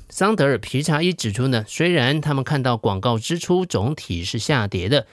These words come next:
但是他们仍在继续的投资谷歌的 Cloud 跟 YouTube 这些领域。谷歌云的收入相比于前一年有所下跌，尽管公司啊，已经大幅度的减少了亏损，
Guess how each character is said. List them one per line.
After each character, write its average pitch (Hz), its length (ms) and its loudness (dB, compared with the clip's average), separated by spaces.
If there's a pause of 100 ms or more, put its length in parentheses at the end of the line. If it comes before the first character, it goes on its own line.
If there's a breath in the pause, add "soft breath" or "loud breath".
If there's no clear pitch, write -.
(220 loud breath)
但 135 120 0
是 120 100 0
他 127 140 0
们 123 240 0
仍 107 280 0
在 170 180 0
继 165 300 0
续 139 120 0
的 107 100 2
投 98 300 -2
资 160 260 0 (260 loud breath)
谷 104 180 0
歌 147 200 2
的 143 100 -2
Cloud 147 400 2 (100)
跟 131 220 0
YouTube 190 580 0
这 - 140 -6
些 113 140 0
领 98 260 0
域。 151 240 2 (320 loud breath)
谷 135 220 0
歌 202 260 2
云 143 260 0
的 214 120 4
收 175 200 2
入 214 220 4
相 202 240 0
比 120 140 2
于 135 260 2
前 127 320 0
一 226 80 4
年 123 300 2
有 120 200 2
所 90 300 -4
下 135 240 0
跌， 104 260 0 (280 loud breath)
尽 160 120 4
管 127 140 2
公 151 160 2
司 151 160 0
啊， 117 100 2
已 98 60 -2
经 120 160 0
大 151 300 2
幅 110 200 -4
度 147 220 2
的 113 80 4
减 104 240 -2
少 131 100 -2
了 92 120 -2
亏 170 180 2
损， 123 180 -2